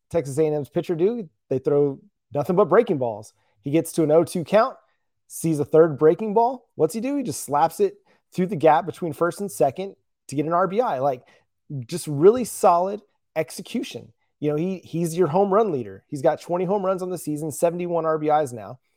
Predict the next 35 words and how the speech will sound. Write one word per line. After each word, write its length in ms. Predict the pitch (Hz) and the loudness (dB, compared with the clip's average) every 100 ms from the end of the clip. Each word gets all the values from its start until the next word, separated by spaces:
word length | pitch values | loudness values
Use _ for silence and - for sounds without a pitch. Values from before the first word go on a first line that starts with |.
| _ _ _ _ | _ _ _ _
but 120 | 165 | 4
he's 120 | 190 | 4
not 160 | 190 226 | 4 4
up 200 | 208 202 | 2 2
there 160 | 175 151 | 0 -2
trying 420 | - 170 170 170 | 0 0 2 4
to 100 | 147 | 2
hit 180 | 123 190 | 2 -2
a 60 | |
home 240 | 139 165 151 | 0 0 -2
run. 320 | 226 143 139 _ _ _ _ _ _ _ _ | -6 -8 -12 _ _ _ _ _ _ _ _
He 160 | - 151 | -8 -8
sees 360 | 127 160 175 165 | -4 -2 -2 -2
the 100 | 208 | 0
pitch. 440 | 165 196 - - _ _ _ | 2 0 -4 -18 _ _ _
He 140 | - | -4
knows 240 | 151 151 165 | 2 4 2
he's 120 | 185 | 2
gotta 200 | 180 170 | 2 2
put 260 | - 185 175 _ _ _ | 2 -2 -4 _ _ _
contact 560 | - 160 160 170 160 - | -4 -2 0 0 0 -4
on 220 | 143 175 | -4 -2
the 60 | |
ball, 440 | 175 165 123 135 _ _ _ _ _ | 0 0 0 -2 _ _ _ _ _
and 140 | 147 147 | -6 -4
he 100 | 175 | -4
just 220 | 180 - | -8 -10
slaps 440 | 117 123 127 - | -4 -2 -2 -2
it 160 | 175 151 | -6 -6
right 260 | 139 151 | -6 -6
up 220 | - 160 - | -4 -6 -6
the, 60 | |
you 280 | 160 190 139 | -12 -12 -8
know, 60 | 131 | -6
right 320 | 135 143 | -2 -2